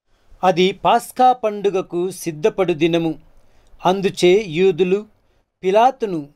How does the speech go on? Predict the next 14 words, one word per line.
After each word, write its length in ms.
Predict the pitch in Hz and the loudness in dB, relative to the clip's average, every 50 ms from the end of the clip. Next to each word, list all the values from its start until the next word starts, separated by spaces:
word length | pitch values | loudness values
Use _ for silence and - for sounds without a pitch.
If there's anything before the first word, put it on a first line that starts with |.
| _ _ _ _ _ _ _ | _ _ _ _ _ _ _
"రేపటి 540 | 147 123 147 185 220 220 - - 220 - 220 | -6 0 2 2 2 2 2 -2 -4 -4 -6
విశ్రాంతి 600 | 175 202 185 - - 196 220 254 269 254 208 277 | -8 -8 -10 -8 -4 0 0 0 0 -2 -6 -6
దినమున 720 | 190 175 220 202 202 196 190 185 180 175 170 175 196 226 226 _ _ _ _ - | -4 -2 -2 -2 -2 -2 -2 0 0 0 0 0 -4 -6 -12 _ _ _ _ -14
గొప్ప 400 | 135 123 113 185 185 - _ 233 | -10 -2 -2 -2 -2 0 _ -2
దినము. 460 | 240 165 190 196 180 170 160 165 170 156 _ _ _ _ _ _ _ _ _ _ _ _ - | 0 2 2 0 0 0 -2 -2 -6 -8 _ _ _ _ _ _ _ _ _ _ _ _ 0
ఆనాడు 640 | 147 160 170 175 175 185 202 226 240 185 196 175 165 175 _ _ _ _ _ _ _ _ _ _ _ | 2 2 2 2 2 2 2 2 2 0 -2 -4 -4 -8 _ _ _ _ _ _ _ _ _ _ _
దేహములు 840 | 135 117 104 131 185 233 262 240 226 233 226 220 208 190 185 175 165 - _ _ _ _ _ _ _ _ _ - - | -20 -8 0 2 4 4 4 4 0 -4 -6 -8 -4 -4 -4 -4 -4 -8 _ _ _ _ _ _ _ _ _ -16 -8
శిలువ 320 | - 185 208 233 247 254 | -4 0 2 4 4 4
మీద 300 | 247 240 262 277 240 262 | 2 2 -2 -2 0 2
ఉండరాదు. 960 | 247 208 175 - 139 135 151 175 196 220 220 196 196 190 185 165 151 185 180 156 _ _ _ _ _ _ - _ _ _ - - _ - _ | 2 0 0 -4 -8 -8 -8 -2 2 2 4 4 4 2 2 0 -6 -10 -10 -10 _ _ _ _ _ _ -20 _ _ _ -20 -20 _ -20 _
కాళ్ళు 360 | - 175 185 220 254 254 240 240 | 2 4 4 4 4 2 -2 -4
విరగగొట్టి 920 | 180 160 180 202 226 220 240 226 175 196 151 _ _ 175 170 180 190 208 _ _ _ _ _ _ _ _ | -2 0 2 2 4 4 2 2 2 -4 -6 _ _ -10 -10 -10 -12 -18 _ _ _ _ _ _ _ _
వానిని 640 | 135 127 160 180 190 196 185 185 185 180 175 170 | -4 0 2 4 4 2 2 -4 -6 -4 -6 -6
దింపివేయుటకు 1160 | 151 123 120 160 190 202 175 - 254 202 226 240 262 277 277 262 247 240 - 202 190 180 175 160 | -8 -8 -8 -10 -10 -8 -4 -4 -2 2 4 2 2 2 -2 -4 -4 -4 -2 -4 -4 -4 -6 -8